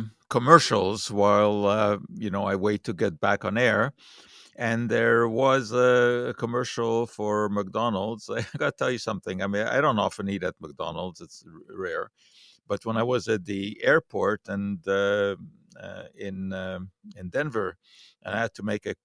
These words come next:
a rather quick connection, and I was hungry, so I was looking for something fast to pick up. So I did go to McDonald's, and <clears throat> I ordered, uh, their,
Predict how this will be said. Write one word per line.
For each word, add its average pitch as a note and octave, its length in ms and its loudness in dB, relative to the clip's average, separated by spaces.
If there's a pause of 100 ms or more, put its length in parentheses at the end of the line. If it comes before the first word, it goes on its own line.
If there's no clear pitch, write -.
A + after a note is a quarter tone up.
(160)
a C#3 80 -18
rather A2+ 340 -2
quick - 320 -8
connection, G2+ 920 -6 (140)
and F#2+ 100 -10
I F#2 60 -6
was F2 220 -10
hungry, A#2+ 500 -4
so - 160 -8
I F2 40 -4
was E2 120 -10
looking G#2 260 -6
for - 140 -12
something F#2 420 -10
fast G#2+ 380 -8
to - 60 -16
pick - 240 -16
up. - 180 -6
So - 140 -10
I D#2+ 40 -6
did G#2 220 -12
go F#2+ 140 -4
to F2 80 -4
McDonald's, E2+ 680 -8 (720)
and A#2 400 -6 (120)
<clears throat> D3+ 220 -8
I A2 120 0
ordered, C#3 520 -2 (100)
uh, A2+ 440 0
their, G#2 560 -2